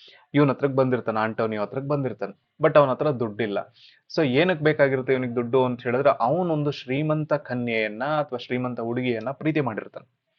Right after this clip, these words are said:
ಆ ಪ್ರೀತಿ ಯಾವ ರೀತಿ ಅಂತ ಹೇಳಿದ್ರೆ, ಅವರ ತಂದೆ ಇಲ್ದಾಗ ಅಥವಾ ಅವ್ರ ತದ-, ತಂದೆ ಇದ್ದಾಗ ಇವನು ಅವ್ರ ಮನೆಗೆ ಹೋಗಿ ಬಂದು, ಹೋಗಿ ಬಂದು ಮಾಡ್ಬೇಕಾದಾಗ ಕಣ್ಣ ಸನ್ನೆಯ ಮೂಲಕವಾಗಿ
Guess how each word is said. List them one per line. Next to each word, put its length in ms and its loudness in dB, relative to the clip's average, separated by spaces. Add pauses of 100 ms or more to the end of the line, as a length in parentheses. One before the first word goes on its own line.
(600)
ಆ 40 -10
ಪ್ರೀತಿ 340 2
ಯಾವ 180 8
ರೀತಿ 260 0
ಅಂತ 140 -4
ಹೇಳಿದ್ರೆ, 260 2 (280)
ಅವರ 180 2
ತಂದೆ 360 2
ಇಲ್ದಾಗ 260 2
ಅಥವಾ 200 0
ಅವ್ರ 100 0
ತದ-, 360 0
ತಂದೆ 380 2
ಇದ್ದಾಗ 520 0
ಇವನು 340 0
ಅವ್ರ 120 2
ಮನೆಗೆ 340 -2
ಹೋಗಿ 340 -4
ಬಂದು, 360 -2
ಹೋಗಿ 260 -2
ಬಂದು 260 -4
ಮಾಡ್ಬೇಕಾದಾಗ 600 -2
ಕಣ್ಣ 360 -4
ಸನ್ನೆಯ 360 -4
ಮೂಲಕವಾಗಿ 800 -4